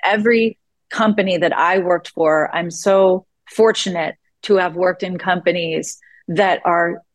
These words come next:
strong D E I advocates. They are strong accessibility advocates. They are leading the charge. And at the same time, they know that there's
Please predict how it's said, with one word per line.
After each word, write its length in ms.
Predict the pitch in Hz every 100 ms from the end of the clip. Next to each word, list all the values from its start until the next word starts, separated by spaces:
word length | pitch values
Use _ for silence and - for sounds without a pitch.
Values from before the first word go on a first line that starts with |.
| _
strong 800 | - - - 202 208 214 202 175
D 240 | 180 170
E 60 | 170
I 260 | 160 160
advocates. 640 | 156 147 - 147 - - - _ _ _
They 140 | 180 185
are 100 | 180
strong 580 | - 196 190 202 202
accessibility 800 | 180 - 185 - 180 180 175 170
advocates. 800 | 156 156 160 170 147 - - - _ _ _ _
They 120 | 190
are 160 | 190 185
leading 300 | 196 208 220
the 80 | 220
charge. 720 | - 180 170 202 277 269 - _ _ _ _
And 340 | 190 214 220 208
at 80 | 202
the 100 | 185
same 300 | 190 185 180
time, 460 | 180 185 190 196
they 260 | 180 175 170
know 460 | 170 175 170 190
that 180 | 202 190
there's 400 | 175 165 160 -